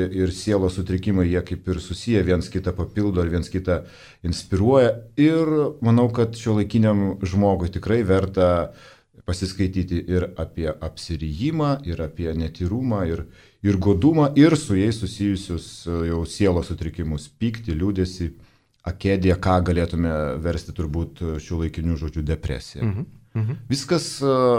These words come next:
Speaker 1: e, atrodo, kad pasiteisino per šitus šimtmečius, e, jau daugiau nei tūkstantmetį, e, dykumos tėvų vienuolių tų išmintis įgyta galbūt, e, tokiom ypatingom sąlygom.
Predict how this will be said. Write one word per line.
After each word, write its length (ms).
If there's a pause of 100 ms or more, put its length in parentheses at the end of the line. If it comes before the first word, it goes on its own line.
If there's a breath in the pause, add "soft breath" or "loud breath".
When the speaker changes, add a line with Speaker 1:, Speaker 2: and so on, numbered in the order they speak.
(380)
Speaker 1:
e, 880 (380 loud breath)
atrodo, 400
kad 260
pasiteisino 800
per 160
šitus 320
šimtmečius, 640
e, 160 (160)
jau 80
daugiau 260
nei 140
tūkstantmetį, 800
e, 880 (1200)
dykumos 480
tėvų 320
vienuolių 560
tų 180 (540)
išmintis 720
įgyta 500
galbūt, 720
e, 320
tokiom 480 (240)
ypatingom 800
sąlygom. 800